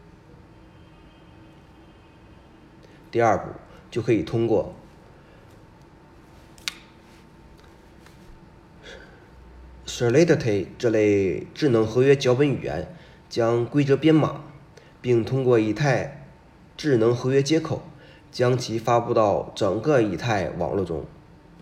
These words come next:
第三步，当合约执行条件满足时，成功部署到以太坊网络中的智能合约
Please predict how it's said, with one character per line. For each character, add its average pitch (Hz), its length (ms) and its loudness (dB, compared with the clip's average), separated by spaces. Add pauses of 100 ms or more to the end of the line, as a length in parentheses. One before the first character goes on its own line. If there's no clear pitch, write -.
(1160)
第 151 80 -8
三 170 220 0
步， 131 180 -2 (600)
当 156 160 0
合 160 220 2
约 165 120 6
执 160 140 -4
行 165 160 4
条 135 160 0
件 147 140 2
满 135 240 -2
足 123 120 2
时， - 320 -6 (320)
成 139 200 -2
功 160 120 4
部 165 140 -4
署 - 140 -10
到 - 380 -6
以 101 100 -6
太 110 500 0 (260)
坊 104 380 -2 (840)
网 98 180 2
络 120 160 4
中 139 180 0
的 110 200 2
智 139 160 -8
能 131 120 -2
合 147 160 -4
约 170 240 0